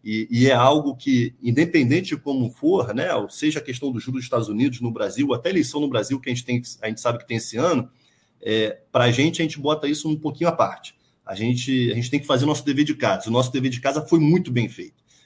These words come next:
Esse produto tá chegando realmente com uma qualidade muito boa. A gente tá muito feliz de entregar esse produto aos usuários. E vão ter melhorias. A gente já sabe que melhorias estão por vir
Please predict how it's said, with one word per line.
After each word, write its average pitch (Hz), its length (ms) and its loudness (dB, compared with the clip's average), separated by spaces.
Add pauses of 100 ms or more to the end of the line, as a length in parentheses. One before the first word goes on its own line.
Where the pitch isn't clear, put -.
(120)
Esse - 180 -4
produto 131 380 0
tá 151 80 -4
chegando 131 300 -2
realmente 127 340 0
com 139 100 -6
uma 131 80 0
qualidade 127 480 -2
muito 131 440 4
boa. 95 320 -6
A - 20 -10
gente 104 140 -10
tá 127 80 -2
muito 135 320 2
feliz 143 340 2
de 147 80 0
entregar 123 260 -2
esse 117 160 -6
produto 120 280 -8
aos 104 100 -8
usuários. 98 440 -6 (440)
E 127 80 6
vão 127 260 6
ter 214 120 2
melhorias. 143 520 0
A 107 60 -6
gente 123 140 -4
já 156 120 0
sabe 175 320 -6
que 147 120 -6
melhorias 156 500 0
estão 165 320 -2
por 123 240 -4
vir 107 260 -4